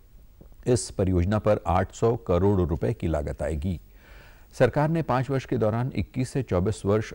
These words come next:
आयु वर्ग के एक करोड़ उम्मीदवारों को इंटर्नशिप उपलब्ध कराने का लक्ष्य रखा है। इंटर्नशिप के दौरान युवाओं को एक वर्ष के लिए पाँच हजार रुपए मासिक पारिश्रमिक दिया जाएगा। इसके अलावा उन्हें छह हजार रुपए की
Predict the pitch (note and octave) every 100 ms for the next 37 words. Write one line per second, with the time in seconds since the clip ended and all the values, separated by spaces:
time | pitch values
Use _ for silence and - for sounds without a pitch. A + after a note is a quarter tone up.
0 | - E2+ F#2+ F#2+ G2 - A2 - A2 A#2+
1 | - - F#2 G#2+ A2+ E2 F2 D#2 D#2+ G2
2 | G#2 A2 - F2 E2+ G#2+ G#2 - - -
3 | D#2+ E2+ E2 - D#2 E2 G2 F2+ D#2 C#2+
4 | - E2+ D#2+ D2 D#2 - - - - G#2
5 | A#2+ G#2+ G#2 - E2 E2 G2 G#2+ E2+ E2
6 | E2 A2 E3+ - - - B2+ B2+ B2 A#2+
7 | B2+ C3 C3+ F#2 F2 F#2 E2 F2 F2 F#2
8 | D#2+ D#2 - G2+ - - - F2 E2 E2
9 | - G2+ G#2 D2+ D2+ C#2+ D#2 D2+ D2+ -
10 | D#2+ - G2+ F2+ F#2+ F#2 F2+ G2+ F#2+ D#2
11 | D#2 D#2+ D2 D#2+ - B2